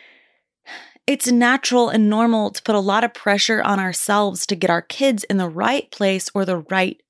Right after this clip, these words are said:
school, public, private, charter, magnet, homeschool. What am I missing here? It is a big deal, and it impacts a lot of things.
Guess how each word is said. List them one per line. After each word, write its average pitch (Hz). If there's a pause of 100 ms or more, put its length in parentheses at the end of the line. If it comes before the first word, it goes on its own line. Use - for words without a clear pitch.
school, - (260)
public, 220 (100)
private, 190 (100)
charter, 233
magnet, 208 (240)
homeschool. 208 (240)
What 214
am 208
I 185
missing 170
here? - (180)
It -
is -
a 277
big 240
deal, 196 (560)
and 220
it -
impacts 233
a 226
lot 196
of 190 (100)
things. -